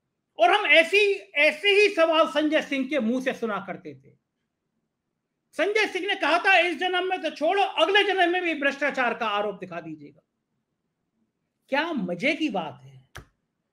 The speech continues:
एक व्यक्ति गिरफ्तार होता है, सरकारी गवाह बन जाता है और वो कहता है कि मैंने संजय सिंह को मुख्यमंत्री के सामने रुपए दिए और सी-, ईडी उनको गिरफ्तार कर लेती है।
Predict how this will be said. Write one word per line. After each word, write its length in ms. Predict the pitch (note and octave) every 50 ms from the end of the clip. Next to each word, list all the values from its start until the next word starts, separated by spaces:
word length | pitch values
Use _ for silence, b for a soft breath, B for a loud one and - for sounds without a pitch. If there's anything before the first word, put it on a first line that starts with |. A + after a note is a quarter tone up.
| _ _ _ _ -
एक 320 | C#4 D#4+ G4 G4 - - D#4+
व्यक्ति 340 | D#4 D4 D4 - E4 D#4 B3+
गिरफ्तार 640 | G#3 G#3+ A#3 A3+ G#3+ - - - A3 A3 B3 C4+
होता 360 | C4 B3+ C4 C4 B3+ A#3+ A#3+ A#3+
है, 320 | G#3 A3 A#3 B3+ C4 _ _ _ _ _ _ _ _ _ _ _ _ _ _ _ _ _ _ _ _ _ _ _ _
सरकारी 520 | _ B3+ C4 D#4 - A#3+ A#3+ C4+ D4 D4 A#3+
गवाह 360 | G3 G#3+ A3 A3 B3 C#4 C#4+
बन 180 | C#4 C4+ C4
जाता 320 | B3 B3 A#3 A#3 - A#3 A3+
है 260 | A3+ A#3 A#3 - -
और 120 | E4 E4 E4+
वो 120 | G4 G4+
कहता 260 | G4 F#4+ D#4+ D#4+ F4
है 60 | E4+ C#4+
कि 100 | F4 F#4
मैंने 380 | E4+ B3+ C4 C#4 D4 D#4 D#4
संजय 360 | D#4 - C4 B3+ B3+ C4+ B3+
सिंह 220 | B3 - B3 A#3 G#3
को 160 | - D4 C#4+
मुख्यमंत्री 500 | A#3 A3 - - A#3+ A#3 - A3+ B3 B3
के 100 | A#3+ A3
सामने 420 | - G#3+ G#3 G#3 G#3 A3 B3 C4
रुपए 300 | B3 A3 F#3+ F#3 F#3 E3+
दिए 200 | D#3 E3 G#3 C4
और 440 | E4 D#4 C4+ D4 E4 D#4+ - - _ _ _ _ _ _ _ _ _ _ _ _
सी-, 300 | _ - D4+ D4+ C4+ A#3+ A#3 - C4
ईडी 260 | C4 C4+ A#3+ C#4+ C#4
उनको 280 | A#3+ A3 G#3 G3+ D#4 -
गिरफ्तार 520 | G3+ G#3 G3 G3+ - F#3 E3 E3 C#3+ C3 D3+
कर 80 | D3
लेती 300 | C#3+ C#3 C3 B2+ - -
है। 80 | -